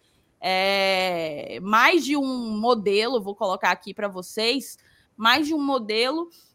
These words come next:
e você pode, inclusive, colocar lá o seu nome. Vou procurar aqui outro, outro modelo do, do,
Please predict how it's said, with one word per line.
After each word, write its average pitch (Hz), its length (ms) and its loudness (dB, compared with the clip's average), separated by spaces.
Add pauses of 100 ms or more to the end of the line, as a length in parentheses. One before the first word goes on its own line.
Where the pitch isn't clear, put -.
(140)
e 233 160 -10
você 254 320 0
pode, 262 400 0
inclusive, 262 460 -10
colocar 285 680 -2
lá 247 240 0
o 254 60 -4
seu 233 320 -4
nome. 240 400 -6
Vou 226 160 -8
procurar 240 400 -4
aqui 208 240 -8
outro, 226 500 -8 (880)
outro 220 320 -4
modelo 196 500 -6
do, 180 720 -8
do, 160 1080 -8